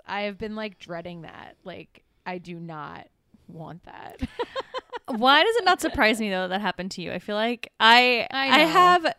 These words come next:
Speaker 2: so I will tell you that I did,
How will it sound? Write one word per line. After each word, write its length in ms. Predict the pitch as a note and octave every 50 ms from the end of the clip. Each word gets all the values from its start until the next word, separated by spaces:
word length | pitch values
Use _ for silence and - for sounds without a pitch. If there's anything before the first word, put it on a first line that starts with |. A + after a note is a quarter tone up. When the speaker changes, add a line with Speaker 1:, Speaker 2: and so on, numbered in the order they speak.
| -
Speaker 2:
so 500 | _ - - B3+ A#3 G#3+ G#3 G3 G3 F#3+ -
I 140 | - A3 G#3+
will 120 | G#3+ A3
tell 200 | A3 - B3+ A#3
you 160 | G#3+ F3 E3+ E3+
that 120 | E3+ -
I 300 | - F#3+ G3 G3+ G#3 A#3
did, 480 | A3+ G#3 G#3+ G3 G3 G3 F#3+ F#3 F#3+ -